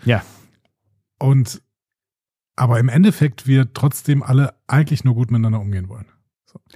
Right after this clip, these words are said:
Speaker 1: Ich, also das ist ja eigentlich auch was Urmenschliches, weil alle Menschen gehen ja auch mit anderen Menschen
Speaker 2: Ja.
Speaker 1: gut um.
Speaker 2: Es, genau, es
Speaker 1: Ja,
Speaker 2: gibt
Speaker 1: also
Speaker 2: keinen
Speaker 1: es gibt
Speaker 2: genuinen Menschenhass.
Speaker 1: Genau, also es gibt, es
Speaker 2: Ja.
Speaker 1: gibt ja keine Menschen, die nicht mit anderen Menschen
Speaker 2: Ja.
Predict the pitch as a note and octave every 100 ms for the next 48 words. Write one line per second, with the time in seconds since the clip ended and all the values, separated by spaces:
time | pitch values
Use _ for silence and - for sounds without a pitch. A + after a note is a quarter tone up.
0 | - - - B2+ - - - B2 B2+ A#2+
1 | B2 C3 D#3 A2 D3 C#3 B2+ E3 C#3+ C3
2 | A#3 - A#2+ G#2 - A2+ A#2 B2 C#3+ B2+
3 | C#3 - A#2+ B2+ F3 G3 C3 G2+ G#2 A#2+
4 | A2+ G#2+ G#2 G2+ B2 G2+ G2+ - F#2+ E2
5 | E2+ _ - C#3+ C3+ A2 A2 C3+ C#3+ F3+
6 | C#3 F3 E3 F3 E3+ D3+ E3 - B2 F#2+
7 | G#2 - _ C#3 B2 F2+ A2 C3 D3+ B2+
8 | A2 D#3 C3+ D3 C#3 D3 - C3 C3 D3+
9 | - C#3 - - A#2+ D3 C3+ C3 C#3 C#3
10 | A#2+